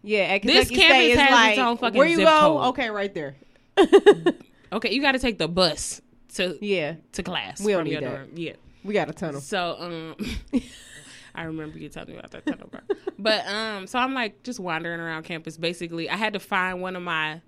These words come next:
Speaker 2: classes, one of the buildings where my classes was to know how to get back to
Speaker 1: Mm-hmm.
Speaker 2: my dorm.
Speaker 1: So you went to class?
Speaker 2: Basically at one o'clock in the morning.
Speaker 1: Then walk to your dorm.
Speaker 2: Yes.
Speaker 1: You had to be the dumbest nigga on campus at that point.
Speaker 2: Probably.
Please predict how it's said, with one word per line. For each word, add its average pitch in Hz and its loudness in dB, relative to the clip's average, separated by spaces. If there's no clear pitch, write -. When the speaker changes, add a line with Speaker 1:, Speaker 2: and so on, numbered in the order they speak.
Speaker 2:
classes, 220 -4
one 180 -6
of 180 -4
the 185 -6
buildings 180 -4
where 175 -6
my 165 -4
classes 175 -8
was 165 -8
to 180 -10
know 156 -6
how 160 -6
to 151 -10
get 147 -14
back 143 -10
to - -14
Speaker 1:
Mm-hmm. 156 -12
Speaker 2:
my 139 -10
dorm. 135 -14
Speaker 1:
So 208 -8
you 196 -4
went 165 -12
to 147 -16
class? 143 -12
Speaker 2:
Basically 147 -6
at 139 -6
one 147 -6
o'clock 139 -8
in 151 -12
the 147 -10
morning. 143 -10
Speaker 1:
Then 226 2
walk 185 -4
to 202 -12
your 156 -8
dorm. 143 -12
Speaker 2:
Yes. 147 -8
Speaker 1:
You 311 -4
had 226 -4
to 156 -10
be 135 -12
the 131 -10
dumbest 135 -12
nigga 131 -14
on 139 -16
campus 143 -12
at 143 -12
that - -
point. 147 -6
Speaker 2:
Probably. 147 -4